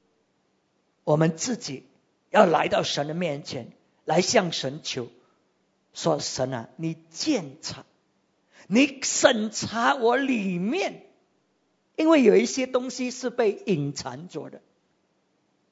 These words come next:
鉴察呢，就是呢，你翻啊，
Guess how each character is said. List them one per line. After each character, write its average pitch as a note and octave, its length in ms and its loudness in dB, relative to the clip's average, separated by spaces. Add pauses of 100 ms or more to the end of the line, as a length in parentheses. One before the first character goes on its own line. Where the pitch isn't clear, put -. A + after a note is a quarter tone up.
(460)
鉴 E4 440 6
察 G3+ 280 4
呢， A#3 280 4 (300)
就 E4+ 220 4
是 D#4+ 240 2
呢， C#4 260 2 (680)
你 C#4 160 2
翻 F#4+ 440 0
啊， G4 160 -8